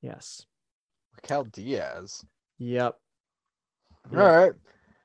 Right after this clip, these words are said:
Speaker 2: I think there's someone else that's on the main roster. That, oh, no, that's Raquel Rodriguez. Never mind.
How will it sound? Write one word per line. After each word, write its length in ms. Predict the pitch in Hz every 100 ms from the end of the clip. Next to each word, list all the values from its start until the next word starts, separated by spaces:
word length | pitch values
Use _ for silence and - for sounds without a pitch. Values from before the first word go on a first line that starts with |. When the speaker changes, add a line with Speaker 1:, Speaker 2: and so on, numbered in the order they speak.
| _ _ _ _ -
Speaker 2:
I 40 |
think 160 | 131 165
there's 160 | 175
someone 320 | - 175 165 160
else 240 | 180 -
that's 300 | 143 139 -
on 140 | 139
the 80 | 135
main 280 | 131 135 147
roster. 500 | 143 127 - 127 120
That, 140 | 110
oh, 220 | 135 143 139
no, 180 | 139
that's 200 | 135 127 139
Raquel 420 | 127 - 135 127
Rodriguez. 960 | 123 113 104 113 113 107 98 90 90 -
Never 220 | 107 107
mind. 360 | 98 85 92